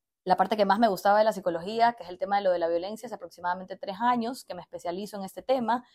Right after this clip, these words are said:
y aparte hace más de un año y medio que ya me especialicé y me acredité con el Consejo de la Judicatura en tema de peritajes, eh, también en el tema de la psicología y de la violencia.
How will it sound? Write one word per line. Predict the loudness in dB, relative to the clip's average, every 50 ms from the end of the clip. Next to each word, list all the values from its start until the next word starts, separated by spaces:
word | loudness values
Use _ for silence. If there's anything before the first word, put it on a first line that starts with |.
| _ _ _ _ _ _ _
y | 0 2
aparte | 6 8 8 8 8 6 4
hace | 4 4 2 -2
más | -2 -2 -4 -2
de | -4 -6
un | -6 -6
año | -6 -6 -6
y | -4
medio | -4 -4 -2 -2 -2 -2 -4 -4
que | -6 -6 -2
ya | 0 2 4 4 2 2 -2
me | -6 -10
especialicé | -12 -12 -16 -14 -12 -12 -12 -12 -8 -4 -2 -2 -2
y | -2
me | -4 -6
acredité | -6 -4 -4 -2 -4 -4 -4 -4 -4 -4
con | -4 -6 -8
el | -8
Consejo | -8 -10 -8 -8 -6
de | -6 -4
la | -4
Judicatura | -4 -4 -6 -6 -6 -4 -4 -4
en | -6 -4
tema | -6 -6 -4 -2 -4 -4 -4 _
de | -6 -4 -2 -2 -4 -6 _
peritajes, | -8 -8 -8 -8 -4 0 0 0 0 0 -4 -6 -8 -10 -16 _ _ _ _ _ _ _ _ _
eh, | -2 -2 0 -2 -2 -6 -8 -2 -2
también | 0 0 0 -2 -2 -2 -2
en | -2 -4
el | -4 -4
tema | -4 -2 0 0
de | 0 -2
la | -4
psicología | -8 -10 -10 -10 -10 -8 -2 0 0 0
y | 2 0
de | -2
la | -2 -4
violencia. | -6 -8 -10 -12 -14 -18 -20 -20 -20 -20 _